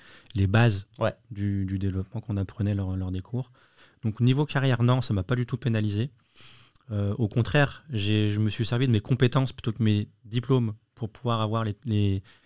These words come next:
Speaker 1: les jobs que, que j'ai eus. Après, euh, dans la famille, euh, moi, je viens pas d'une famille très aisée, euh, pas grand monde a fait des études.
Speaker 2: Ok.
Speaker 1: Donc, euh, non, dans la famille, euh, non, ça m'a pas non plus trop, euh,
Speaker 2: Ok.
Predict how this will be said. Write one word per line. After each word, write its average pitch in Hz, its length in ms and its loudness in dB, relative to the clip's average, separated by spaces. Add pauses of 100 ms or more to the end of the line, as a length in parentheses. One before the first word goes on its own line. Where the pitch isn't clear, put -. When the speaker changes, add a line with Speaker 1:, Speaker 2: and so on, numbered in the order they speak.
(140)
Speaker 1:
les 110 100 2
jobs 117 200 2
que, 98 480 -2
que 101 100 -4
j'ai 95 140 0
eus. 139 160 -4 (640)
Après, 135 520 2
euh, 127 180 6
dans 113 160 4
la 113 120 6
famille, 127 540 4
euh, 110 300 4
moi, 117 240 4
je 110 40 2
viens 110 140 4
pas 135 160 2
d'une 123 140 0
famille 117 300 0
très 117 280 0
aisée, 127 580 2
euh, 104 380 -2
pas 113 220 -2
grand 107 340 -2
monde 123 240 2
a 117 60 2
fait 110 180 -4
des 107 160 0
études. 117 420 -2 (140)
Speaker 2:
Ok. 127 240 -4 (320)
Speaker 1:
Donc, 107 380 -2
euh, 107 120 4
non, 110 320 4
dans 104 140 4
la 101 120 4
famille, 107 420 2
euh, 95 260 -2
non, 95 180 -4
ça 95 200 -6
m'a 90 60 -6
pas 98 120 -6
non 98 140 -4
plus - 180 -12
trop, 98 300 -6
euh, 92 80 -4
Speaker 2:
Ok. 92 160 -4